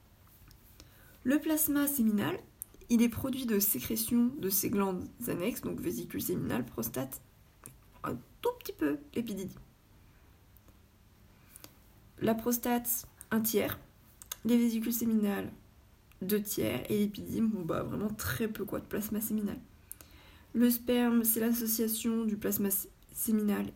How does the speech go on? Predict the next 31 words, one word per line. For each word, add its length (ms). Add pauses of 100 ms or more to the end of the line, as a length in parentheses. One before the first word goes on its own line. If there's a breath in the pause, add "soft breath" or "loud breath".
et 80
des 120
spermatozoïdes. 840 (880 loud breath)
L'ensemble 440
de 60
ce 120
mélange 320
au 40
moment 180
d'éjaculation, 1040 (300)
pour 260
connaître 320
la 80
fertilité 580
de 200
l'homme, 400 (320)
on 80
réalise 640
un 100
spermogramme. 480 (2500 soft breath)
Les 100
testicules 760
sont 440
entourés 520
par 200
une 100
enveloppe 400
périphérique 720
qu'on 120
appelle 280
l'albuginée. 720